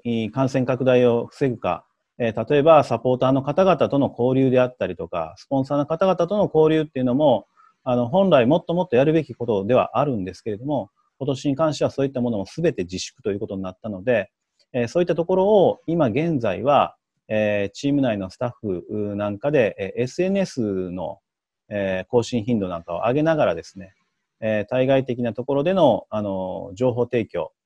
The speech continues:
えー、交流、えー、こういうところを深めてですね、で、各選手においては、えー、今年は早朝トレーニング、えー、人にあまり会わない時点、時間帯、えー、朝五時四十五分からですね、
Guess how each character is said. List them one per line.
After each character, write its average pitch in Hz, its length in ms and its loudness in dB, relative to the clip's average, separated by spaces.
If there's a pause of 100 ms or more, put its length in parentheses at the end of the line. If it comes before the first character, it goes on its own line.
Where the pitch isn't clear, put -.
(300)
え 98 100 -6
ー、 90 80 -8
交 110 240 2
流、 101 260 0 (360)
え 104 80 -4
ー、 98 40 -6
こ 127 120 -2
う - 20 2
い 127 40 0
う - 20 -4
と 147 100 -2
こ 165 80 4
ろ 165 120 6
を 101 60 2
深 - 300 -4
め 110 140 0
て 90 100 -14
で 90 80 -18
す - 160 -20
ね、 101 160 -20 (460)
で、 127 300 2
各 156 200 0
選 165 200 -2
手 - 120 -6
に 131 100 2
お 151 160 2
い 139 80 0
て 135 120 -4
は、 147 380 6 (260)
え 110 320 0
ー、 - 20 -18
今 127 80 -12
年 143 240 -4
は 143 280 4
早 175 240 2
朝 180 180 2
ト 180 80 2
レ 180 100 2
ー - 40 2
ニ 117 100 2
ン 98 60 -2
グ、 85 160 -6 (140)
え 107 440 -4
ー、 - 20 -16
人 160 140 -4
に 156 120 0
あ 151 80 4
ま 156 120 2
り 151 240 2
会 117 80 2
わ 147 80 4
な 147 140 2
い 98 300 -4
時 101 540 -6
点、 110 220 -4 (220)
時 120 120 -6
間 127 240 -2
帯、 120 60 4
え 110 180 2 (380)
ー、 117 40 0
朝 131 200 0
五 151 120 6
時 127 140 0
四 156 220 2
十 110 160 -2
五 113 100 0
分 120 140 -6
か 85 100 -6
ら 80 80 -8
で - 80 -16
す - 140 -20
ね、 101 140 -20